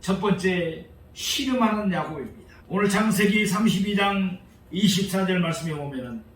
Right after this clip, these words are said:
"야곱은 홀로 남았더니 어떤 사람이 날이 새도록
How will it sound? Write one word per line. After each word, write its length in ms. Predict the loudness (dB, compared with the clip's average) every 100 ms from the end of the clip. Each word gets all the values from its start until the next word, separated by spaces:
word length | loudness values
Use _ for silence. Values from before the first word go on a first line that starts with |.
| -18 0
"야곱은 920 | 4 6 6 4 4 6 4 2 -6 -10 -12
홀로 640 | -4 0 2 2 4 4
남았더니 840 | 2 0 -4 -6 -8 -6 -4 -6 -10 -18 -18 0
어떤 380 | 2 4 4 4
사람이 380 | 4 4 4
날이 260 | 4 4 2
새도록 800 | 0 0 2 6 6 4 -2